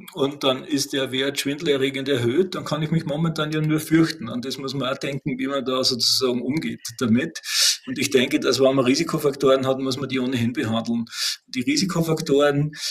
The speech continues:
sind ja der hohe Blutdruck, sind ja der, ähm, Blutzucker, äh, et cetera und natürlich die Lipide, die, äh, die Arteriosklerose treiben, aber nicht nur diese.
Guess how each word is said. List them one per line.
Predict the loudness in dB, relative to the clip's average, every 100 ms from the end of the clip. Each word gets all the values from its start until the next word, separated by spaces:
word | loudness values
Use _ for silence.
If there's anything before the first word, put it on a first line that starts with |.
| 0
sind | 2 2
ja | 2
der | 2 2
hohe | 2 0
Blutdruck, | 0 -4 -2 0 0 2
sind | 2 2 0
ja | 0
der, | 0 0 2 0 -2 -8 -16 -16 _ -14 -8 -2
ähm, | 0 2 0 -2 -4 -12 -16 -16 -6
Blutzucker, | 2 2 4 4 4 4 4 4 2 -4 -16 -18 -8 0
äh, | 2 4 4 4 2 -2
et | -2 2
cetera | 2 2 0 2 2 0
und | -4 -4 -4 -2
natürlich | -2 0 -2
die | -2 -6
Lipide, | -6 -8 -4 -4
die, | 0 0 0 -2 -4
äh, | -2 0 -2
die | -2 -4
Arteriosklerose | -2 0 2 0 2 0 0 0 0 0
treiben, | -2 -2 -2 -4 -8 -10 -14 -14 -6
aber | -2 0
nicht | 4 2 2 -2
nur | -2 -2
diese. | 0 2 2 0 -4